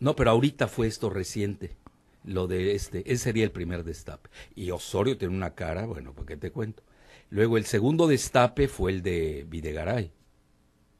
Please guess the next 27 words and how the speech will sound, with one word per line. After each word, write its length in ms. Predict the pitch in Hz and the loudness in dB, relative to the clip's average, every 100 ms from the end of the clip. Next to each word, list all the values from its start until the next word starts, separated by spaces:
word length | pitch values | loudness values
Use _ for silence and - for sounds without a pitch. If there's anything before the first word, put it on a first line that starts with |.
| _ _ _ _ _ _ _ _ _ - | _ _ _ _ _ _ _ _ _ -16
abierto 520 | - 73 117 - 90 | -10 -2 -2 -2 -6
ante 160 | 78 78 | -6 -8
el 140 | 76 | -6
cuerpo 320 | 98 90 - | -4 0 0
diplomático. 680 | 76 - - 92 113 - - _ _ - | -2 -6 -6 -4 -6 -10 -20 _ _ -6
Oye, 180 | 95 | -4
ante 180 | 73 73 | -4 -6
el 120 | 76 - | -12 -6
cuerpo 360 | 90 110 147 | -4 -2 0
diplomático. 960 | 123 78 - 73 113 - 220 - - - - _ - - | 2 6 6 4 -4 -4 -8 -6 -12 -14 -20 _ -20 -14
Digo, 220 | 85 71 - | -8 -6 -6
¿qué 100 | 85 | -6
temeridad, 640 | 95 80 76 71 80 85 | -4 -4 -6 -8 -10 -10
di-, 320 | 80 82 76 - - | -10 -10 -10 -14 -12
temeridad 480 | 87 80 78 82 87 | -8 -8 -6 -6 -6
dirías? 480 | 87 92 139 98 - - - | -6 -4 -2 -4 -4 -2 -2
Mira, 180 | - 107 | -2 -4
no 140 | 123 139 | -4 -2
quiero 180 | 151 | -2
ser 320 | 117 120 113 95 | -2 -2 -4 -4
duro, 340 | 98 95 117 | -2 -2 -2
yo 100 | 139 | -2
vengo 160 | 92 92 | -4 -4
en 120 | 78 | -6
plan 200 | 92 85 | -6 -8
muy 180 | 82 92 | -6 -8
suave, 520 | - 92 76 78 117 | -10 -8 -6 -6 -10